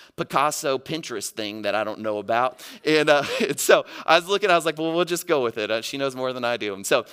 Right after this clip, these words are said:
I left the next day, went to work, and when I came back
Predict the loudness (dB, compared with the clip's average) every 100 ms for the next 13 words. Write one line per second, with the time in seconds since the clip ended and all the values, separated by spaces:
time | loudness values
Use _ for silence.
0 | -4 2 4 4 2 4 4 4 -2 0
1 | 0 0 -2 -2 -2 -8 -4 -4 -4 -6
2 | -6 -6 -2 2 0